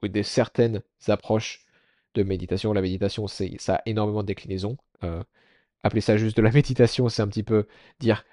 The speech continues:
Je fais du sport. » Et c'est genre, « Ok,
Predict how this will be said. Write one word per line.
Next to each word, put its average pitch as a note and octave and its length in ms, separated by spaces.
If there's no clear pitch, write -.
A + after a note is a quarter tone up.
Je A#2 120
fais A2 140
du G#2 100
sport. » - 420
Et G2 120
c'est G#2 160
genre, « F#2+ 260
Ok, F#2+ 200